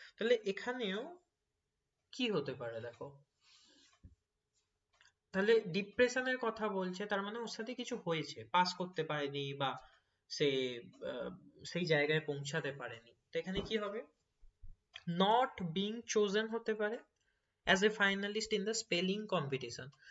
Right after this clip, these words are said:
তাহলে তাকে বিবেচিত, মানে নির্বাচিত না করার জন্য স্পেলিং কম্পিটিশনের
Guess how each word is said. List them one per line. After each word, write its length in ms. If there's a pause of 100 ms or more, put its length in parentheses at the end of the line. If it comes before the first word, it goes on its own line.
(160)
তাহলে 260
তাকে 840 (380)
বিবেচিত, 760
মানে 300
নির্বাচিত 580
না 440
করার 420
জন্য 440
স্পেলিং 420
কম্পিটিশনের 800